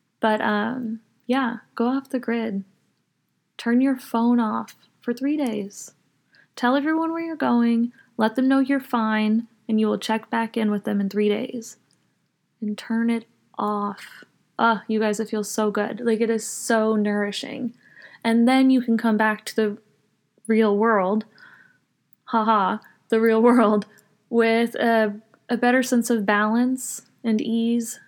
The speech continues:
and knowing that you've just been, like, replenished. Like, you go unplug to be recharged.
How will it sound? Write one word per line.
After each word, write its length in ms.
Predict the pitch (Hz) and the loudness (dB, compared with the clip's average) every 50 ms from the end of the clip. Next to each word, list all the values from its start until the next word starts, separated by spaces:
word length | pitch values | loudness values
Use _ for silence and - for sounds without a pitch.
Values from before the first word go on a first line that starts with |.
| - - | -8 -2
and 140 | - 220 220 | 0 2 2
knowing 320 | 226 220 220 220 220 214 | 2 2 2 2 2 2
that 440 | 208 208 208 208 208 208 214 - - _ - - _ _ _ _ _ _ _ _ - | 2 2 2 2 2 0 -2 -4 -6 _ -20 -20 _ _ _ _ _ _ _ _ -4
you've 240 | 226 226 233 208 202 | -2 0 0 0 0
just 240 | 220 220 220 - | -2 -2 -4 -4
been, 180 | - 220 214 208 | -6 -4 -2 -2
like, 180 | 208 208 202 202 | -2 -2 -4 -4
replenished. 800 | 208 208 220 214 208 - 202 196 - - - 240 - - - - - _ _ _ _ - | -2 -2 0 0 0 -2 -4 -4 -4 -6 -10 -10 -12 -12 -14 -14 -18 _ _ _ _ -4
Like, 220 | 214 214 202 - | -4 -4 -2 -2
you 120 | 208 214 | -4 -2
go 280 | 202 - 233 220 220 220 | 0 0 2 2 2 2
unplug 840 | - 220 214 214 220 233 240 - 262 262 269 277 285 262 269 269 - _ _ _ | 2 0 0 2 0 0 0 0 2 2 2 2 2 0 -2 -2 -4 _ _ _
to 100 | - 247 | -6 -4
be 180 | 208 220 214 214 | -2 0 0 0
recharged. 840 | 208 214 208 - - 202 196 196 196 - 226 220 - - - - | 0 -2 -4 -4 -4 -6 -6 -6 -6 -8 -10 -10 -12 -14 -16 -16